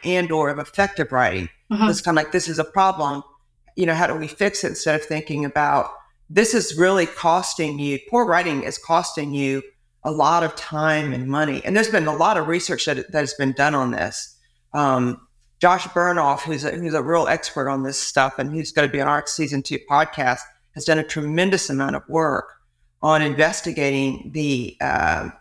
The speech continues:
Speaker 1: the amount of time and energy that's wasted by poor documentation.
Speaker 2: And, and do you find, Pam, that once people have worked on their writing or written communication skills, is it a once and done? Is it something that you,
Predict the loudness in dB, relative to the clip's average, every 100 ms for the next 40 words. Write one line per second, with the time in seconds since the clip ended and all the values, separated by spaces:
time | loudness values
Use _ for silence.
0 | -4 0 2 4 2 0 -2 0 2 2
1 | 0 0 0 0 -2 -4 0 2 2 0
2 | -2 -4 _ _ _ _ _ 2 2 2
3 | 0 2 2 0 -2 -2 0 0 0 -2
4 | -4 -6 _ _ -20 -20 -20 _ 0 0
5 | 0 0 4 2 4 2 2 0 -2 -2
6 | 0 -2 -2 -4 -6 -4 -2 -2 -4 -14
7 | _ _ _ -8 0 4 4 2 0 0
8 | 0 0 -4 -8 _ _ _ _ 2 4
9 | 4 0 -6 -8 -8 0 2 0 -8 -6
10 | -6 -6 -6 -6 -6 -6 -2 -2 -2 -6
11 | -10 -14 2 4 6 4 2 2 2 2
12 | 2 2 2 2 0 0 -4 -2 -2 -2
13 | -4 -8